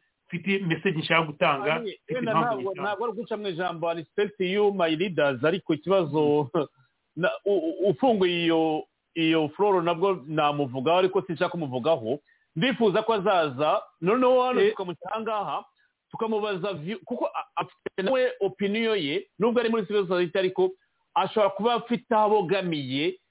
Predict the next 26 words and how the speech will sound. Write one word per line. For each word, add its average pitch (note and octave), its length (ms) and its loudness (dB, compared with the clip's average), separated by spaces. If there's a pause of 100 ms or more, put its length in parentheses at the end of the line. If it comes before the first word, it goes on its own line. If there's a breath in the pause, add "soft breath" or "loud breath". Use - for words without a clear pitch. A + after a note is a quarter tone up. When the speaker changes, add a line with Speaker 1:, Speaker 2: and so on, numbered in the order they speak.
(200)
Speaker 2:
akazahavuga F#3 840 2
tukahamenya, D3+ 680 0
kuko G3 420 2 (260)
nemera A3 340 0
ko B3 120 -6
umuntu G#3+ 160 4
Speaker 1:
Ah. F3+ 60 2
Speaker 2:
yemera F#3+ 200 0
ibyo F#3 140 0
yemera, E3 440 0 (380)
right? G#3 200 0
Speaker 1:
Nge, A3+ 420 2 (300)
ibyo A3 300 -4
yanditse A#3 360 -2
nabonye, G#3 640 0
ndakubwira, E3+ 640 -6
ninjye E3+ 220 -6
wabanje D#3 280 -2
no E3+ 100 -4
kumusubiza, C3 540 -12
nabanje B2+ 340 -8
kubisoma, B2+ 580 -8 (200)
kandi F3+ 160 2
ndabisoma D3 460 -2
n'ibyo E3 240 -2
yandikaga. A#2+ 560 -8